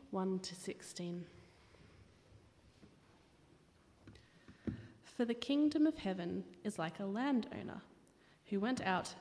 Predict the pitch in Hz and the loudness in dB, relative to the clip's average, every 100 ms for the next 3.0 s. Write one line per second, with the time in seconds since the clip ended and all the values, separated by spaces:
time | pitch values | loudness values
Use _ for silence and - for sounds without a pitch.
0 | - 233 254 247 220 196 185 180 180 175 | -2 0 2 4 4 6 4 4 2 0
1 | 196 - 196 214 226 175 160 180 170 - | -4 -2 0 2 2 2 2 0 -2 0
2 | 233 175 - 180 180 180 196 190 175 175 | 2 2 2 0 0 -2 0 2 2 -2